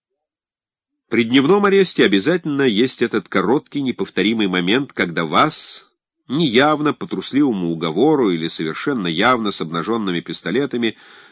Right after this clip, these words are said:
ведут сквозь толпу между сотнями таких же невиновных и обречённых, и рот ваш не заткнут, и вам можно и непременно надо было бы кричать,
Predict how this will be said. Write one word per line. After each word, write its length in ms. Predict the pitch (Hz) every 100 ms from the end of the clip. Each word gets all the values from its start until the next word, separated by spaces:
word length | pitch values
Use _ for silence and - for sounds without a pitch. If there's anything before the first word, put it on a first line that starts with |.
| -
ведут 440 | 82 131 165 190
сквозь 380 | - - 147 -
толпу 460 | - 120 110 151 160
между 340 | 143 110 117
сотнями 560 | - - 156 135 127 110
таких 400 | 98 - 147 123
же 180 | 113 101 _ _ _ -
невиновных 720 | 98 120 127 160 143 135 131
и 40 |
обречённых, 880 | 120 127 - 147 139 101 80 - - -
и 100 | 117
рот 300 | 127 160 135
ваш 340 | 143 131 -
не 160 | 98 117
заткнут, 600 | 113 139 - 78 - _ _ _ _ _
и 60 | -
вам 160 | 113 135
можно 320 | 147 143 143
и 40 |
непременно 580 | 139 127 127 147 139 131
надо 300 | 127 143 127
было 200 | 131 139
бы 120 | 127
кричать, 880 | - - 117 139 - 160 143 98